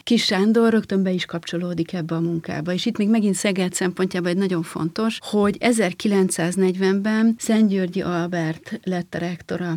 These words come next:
a Szegedi Egyetemnek, és akkor megalakult egy Szegedi Egyetemi Ifjúsági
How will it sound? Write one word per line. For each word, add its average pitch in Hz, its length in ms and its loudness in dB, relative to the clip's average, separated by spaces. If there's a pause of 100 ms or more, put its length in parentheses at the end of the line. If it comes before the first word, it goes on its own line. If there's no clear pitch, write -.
(120)
a - 80 -6
Szegedi 180 480 -2
Egyetemnek, 233 680 0
és - 200 -2
akkor 226 520 2
megalakult 208 960 0
egy 180 200 -2
Szegedi 196 560 0
Egyetemi 190 520 0
Ifjúsági 175 720 -2